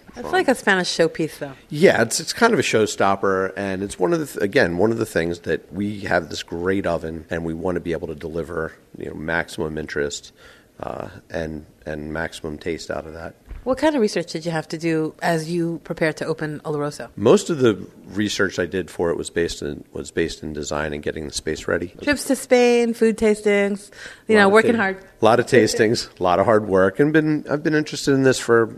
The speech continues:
Speaker 2: over a decade, so it's been a passion of mine, and we've been, you know, we eat out as often as we can in this genre in New York and enjoy, uh,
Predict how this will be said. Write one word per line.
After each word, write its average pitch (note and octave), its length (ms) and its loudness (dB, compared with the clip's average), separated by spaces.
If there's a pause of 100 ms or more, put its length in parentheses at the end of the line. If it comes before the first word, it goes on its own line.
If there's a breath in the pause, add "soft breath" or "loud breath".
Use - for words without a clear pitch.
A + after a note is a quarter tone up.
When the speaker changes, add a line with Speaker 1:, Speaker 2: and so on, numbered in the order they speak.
Speaker 2:
over G2+ 260 -2
a F2+ 80 0
decade, D#2 480 -4
so D#2+ 300 -4
it's G2+ 160 -4
been F2+ 180 0
a D#2+ 60 -4
passion D#2 400 -6
of D2 80 -6
mine, D2 220 -8
and D2 100 -10
we've C#2+ 100 -10
been, C#2+ 260 -12 (220)
you D2 100 -10
know, C#2+ 140 -12 (300)
we E2 80 -10
eat D2+ 240 -10
out D2+ 400 -8
as D#2+ 100 -10
often D2 320 -6
as D2 160 -8
we D2+ 100 -8
can D2+ 320 -8
in D2 120 -12
this D2 180 -12
genre C#2+ 360 -10
in C#2+ 100 -10
New D2 60 -12
York C#2+ 420 -10
and C#2 180 -12
enjoy, D2 440 -10
uh, C#2 280 -10